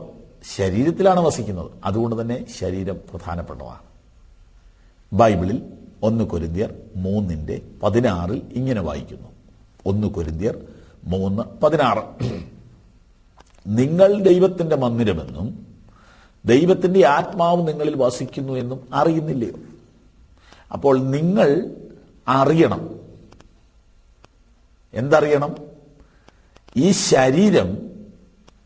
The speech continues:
ദൈവത്തിന്റെ മന്ദിരമാണ്, അതിൻ്റെ ഉള്ളിൽ ദൈവാത്മാവ് വസിക്കുന്നു. അപ്പൊ മൂന്ന്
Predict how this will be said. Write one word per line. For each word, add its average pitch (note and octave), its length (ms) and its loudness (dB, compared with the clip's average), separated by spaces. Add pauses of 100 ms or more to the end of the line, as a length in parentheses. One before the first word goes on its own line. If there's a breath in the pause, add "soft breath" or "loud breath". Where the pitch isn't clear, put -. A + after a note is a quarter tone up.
(640)
ദൈവത്തിന്റെ D#3 520 4
മന്ദിരമാണ്, D3 680 2 (2250)
അതിൻ്റെ D#3+ 400 4
ഉള്ളിൽ C#3+ 320 6 (180)
ദൈവാത്മാവ് E3 640 6
വസിക്കുന്നു. A2+ 340 0
അപ്പൊ D#3+ 120 -2 (120)
മൂന്ന് G#3+ 300 4